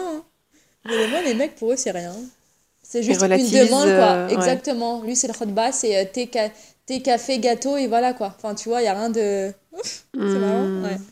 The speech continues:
Speaker 2: Ah ouais, d'accord.
Speaker 1: Hmm.
Speaker 2: Donc, euh... ok, donc vous échangez. Et toi, tout de suite,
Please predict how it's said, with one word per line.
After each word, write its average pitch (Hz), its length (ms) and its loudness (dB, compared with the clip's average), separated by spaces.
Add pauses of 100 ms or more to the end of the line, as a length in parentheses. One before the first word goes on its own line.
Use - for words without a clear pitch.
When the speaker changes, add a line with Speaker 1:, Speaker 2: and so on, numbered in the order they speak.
(200)
Speaker 2:
Ah 214 200 2
ouais, 240 600 2
d'accord. 196 380 -2
Speaker 1:
Hmm. 220 120 -10 (840)
Speaker 2:
Donc, 214 400 -2
euh... 196 800 0 (140)
ok, 220 260 6
donc 269 140 6
vous 202 120 0
échangez. 208 400 2
Et 226 60 2
toi, 247 140 2
tout 254 160 -4
de - 80 -6
suite, - 440 -4